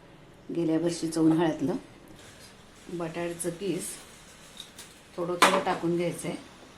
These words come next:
ते पटकन जळतं, लगेच काढायचं आहे म्हणजे जळणार नाही. बघा, असं फुललं की लगेच पटकन काढायचं आहे म्हणजे मग ते जळत नाही.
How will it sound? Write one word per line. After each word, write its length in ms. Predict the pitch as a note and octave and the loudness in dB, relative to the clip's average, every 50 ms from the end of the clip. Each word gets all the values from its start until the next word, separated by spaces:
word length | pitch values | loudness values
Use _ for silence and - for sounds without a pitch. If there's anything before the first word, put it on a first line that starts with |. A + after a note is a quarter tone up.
| - - - - - - | -20 -20 -20 -20 -16 -14
ते 60 | - F3 - - | -14 -10 -6 -6
पटकन 420 | F3+ - - - - G#3 G#3 G3 | -6 -8 -8 -8 -6 -4 -4 0
जळतं, 460 | F3 F#3+ F3+ F3 E3+ - G#3 F#3 D#3 - - - - - - - - - - - - | 2 2 2 2 2 0 0 0 0 -2 -6 -10 -12 -12 -12 -12 -16 -20 -14 -6 -2
लगेच 340 | D#3+ F3 F3 G3+ G#3 G#3 - | 0 2 2 2 0 0 0
काढायचं 440 | G#3+ F#3+ F3+ E3 E3 D3 - D#3 | 2 2 2 2 0 0 0 0
आहे 80 | E3+ A3 - - - - - - - - - - - - - - - - - - - - | -2 -2 -2 -6 -14 -18 -16 -14 -14 -14 -14 -16 -18 -20 -20 -20 -20 -20 -20 -18 -12 -8
म्हणजे 240 | E3 E3+ D#3+ E3+ | -8 -6 -4 -4
जळणार 420 | D#3 F3 F3 F3 E3+ D#3+ E3 E3+ D#3+ | -2 0 2 2 2 2 2 0 0
नाही. 220 | D3+ D3+ E3+ A#3+ - - - - - - - - - - - - - - - - - - - - - - - - - - - - - - - - - - - - - - - - - - - - - - - - - - - - - - - - - - - - - - - - - - - - - - - - | -2 -2 -2 -2 -2 -6 -12 -18 -20 -20 -20 -20 -20 -20 -20 -20 -20 -20 -20 -20 -20 -20 -20 -20 -20 -20 -20 -20 -20 -20 -20 -20 -20 -20 -20 -20 -20 -20 -18 -18 -18 -18 -18 -18 -18 -18 -18 -18 -18 -18 -18 -18 -18 -16 -16 -16 -16 -16 -16 -14 -14 -14 -14 -14 -12 -12 -12 -12 -10 -10 -10 -10 -10 -8 -4 -2
बघा, 180 | F3+ E3+ D#3+ - | -2 0 2 2
असं 240 | D3+ D#3+ - - F3 | 0 0 0 -2 -2
फुललं 380 | - - F3+ F3+ F3 F#3 G#3 G#3 - | 0 2 2 2 4 4 4 4 4
की 120 | - G3 G#3+ - - - - - - - | 2 0 0 0 -4 -10 -14 -12 -6 -4
लगेच 280 | E3 D#3+ F3 F#3+ G3+ - | 0 2 2 2 0 2
पटकन 420 | - G3 E3 - - - F#3 F#3 | 2 0 0 2 2 2 2 4
काढायचं 460 | F3+ F#3+ F3+ D#3+ D#3 D3+ C3 - - | 4 4 4 4 2 0 0 0 0
आहे 220 | - - - - - - - - - - - - - - - - | 0 0 -2 -4 -4 -6 -10 -14 -14 -14 -14 -14 -16 -16 -12 -6
म्हणजे 200 | - E3 D#3+ E3 | -4 -2 0 0
मग 160 | E3+ F3 F3+ F#3 | 0 0 0 -2
ते 80 | G3+ | 0
जळत 380 | F#3+ G#3 G3 E3+ C#3 A2+ - - | 4 6 6 6 6 4 2 -2
नाही. 160 | - C3 | -4 -4